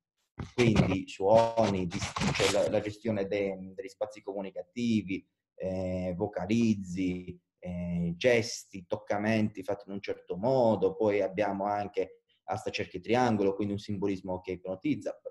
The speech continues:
Quindi l'ipnosi dinamica è, è conosciuta, eh, come sistema induttivo non verbale.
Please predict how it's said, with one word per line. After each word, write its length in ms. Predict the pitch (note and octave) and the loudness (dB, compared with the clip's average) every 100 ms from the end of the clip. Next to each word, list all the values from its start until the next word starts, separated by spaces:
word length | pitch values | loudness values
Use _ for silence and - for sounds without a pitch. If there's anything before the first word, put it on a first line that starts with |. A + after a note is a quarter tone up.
| - | -4
Quindi 300 | C3 G2 D#2+ | -2 -2 -4
l'ipnosi 400 | A2 B2+ A#2 A#2 | -6 -4 -4 0
dinamica 460 | C#3 A#2+ G#2 G#2 | 2 4 2 2
è, 160 | G#2 - _ | 0 0 _
è 120 | - | -14
conosciuta, 880 | - B2 C#3 C#3 A#2 F#2+ F2 A#2 - - _ _ _ | -2 0 0 0 -2 0 0 0 -2 -16 _ _ _
eh, 320 | F#2 F2 F2+ | -4 -2 -2
come 300 | - C#3+ G#2+ | 2 4 4
sistema 440 | G2+ A#2+ - A2 G2 | 0 -4 0 0 2
induttivo 760 | A2 D#3+ D#3+ G#2 G2 F#2+ A2 A2+ | 0 -2 -2 -2 -2 2 2 4
non 240 | A2 F#2+ | 0 2
verbale. 640 | F#2 E2 F2 E2+ - - | 0 0 -4 -6 -10 -20